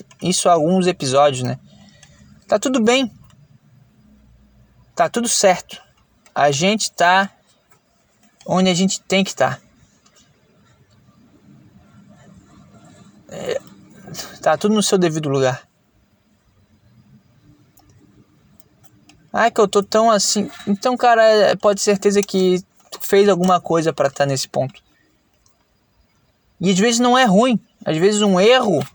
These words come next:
é algo muito bom. E um acerto pode ser não, não, pode não ser tão bom assim. Meu Deus, o cara vai bater no portão.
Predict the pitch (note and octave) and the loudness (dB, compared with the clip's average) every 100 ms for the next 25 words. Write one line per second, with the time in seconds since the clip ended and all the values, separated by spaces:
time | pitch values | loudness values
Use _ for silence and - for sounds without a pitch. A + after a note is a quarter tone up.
0 | _ _ _ _ _ _ G3 G3+ A#3 A#3 | _ _ _ _ _ _ 0 2 2 0
1 | C#4 A3+ F#3 C4+ D4 C3+ _ _ _ _ | 0 0 4 4 4 0 _ _ _ _
2 | _ _ _ _ _ _ _ _ - - | _ _ _ _ _ _ _ _ -20 -20
3 | - - - G3 A#3 G#3+ - B3 D4+ - | -20 -18 -4 0 2 0 2 2 2 2
4 | C4+ F#3+ _ _ _ _ _ _ _ - | -2 -2 _ _ _ _ _ _ _ -4
5 | B3+ - C#4+ D#4+ D4 F#3 G3+ G#3+ G3+ F#3+ | -2 0 2 2 0 -4 -2 0 0 0
6 | G3+ A3 A#3+ B3+ - C4 A#3+ F3+ F3 C#3 | -2 0 -2 -2 -2 0 0 2 2 0
7 | - B2+ - _ _ - F3 G3 - E3 | -4 -8 -10 _ _ -6 -2 0 0 0
8 | F3 F#3 G3 G3+ G#3 G#3+ G3+ F#3 D#3 F3 | 2 2 0 0 0 0 0 -2 -4 -10